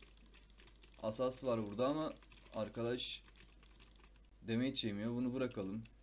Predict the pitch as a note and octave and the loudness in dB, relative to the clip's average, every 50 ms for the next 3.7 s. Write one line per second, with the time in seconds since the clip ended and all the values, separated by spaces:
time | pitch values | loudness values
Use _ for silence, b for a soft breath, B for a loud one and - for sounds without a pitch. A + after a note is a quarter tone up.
0 | - - - A2 A2+ G#2+ G2 G2+ A2+ - - - - - - B2+ C#3 C#3+ C#3+ - | -14 -8 -4 -2 -2 -2 -2 -4 -6 -10 -14 -20 -14 -6 -2 2 2 2 2 0
1 | - B2+ A2 G#2+ G2 A#2 C#3 C#3 - - - - - - - - A#2+ C3 C3+ C#3 | 0 0 0 0 0 -2 -4 -4 -8 -14 -20 -20 -20 -14 -6 -2 0 0 0 0
2 | D3 D3+ D3+ D3 C#3+ D#3 E3 E3+ D3 C3+ - C#3+ D3 - - E3 D#3+ D3 C#3 A#2+ | 0 2 2 4 4 2 2 2 2 0 -2 -4 -4 2 4 4 6 4 4 0
3 | - - B2+ B2 A#2+ A2 A2+ A#2+ A#2 - - B2 B2+ C#3+ | -2 0 2 2 2 2 2 2 0 0 0 -2 0 0